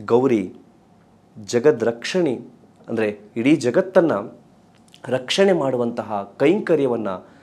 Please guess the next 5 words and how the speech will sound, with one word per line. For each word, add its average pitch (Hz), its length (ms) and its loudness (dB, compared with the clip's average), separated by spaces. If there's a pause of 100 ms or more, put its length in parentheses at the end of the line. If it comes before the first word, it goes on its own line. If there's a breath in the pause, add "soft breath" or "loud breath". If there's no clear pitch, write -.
(500 soft breath)
ತಾನೂ 175 360 6
ಕೂಡ 123 280 -4 (380)
ನಡೆಸಿದ್ಲು. 107 600 -6 (1000)
ಹೀಗೆ 123 480 -2 (760 soft breath)
ಅವಳು 104 420 0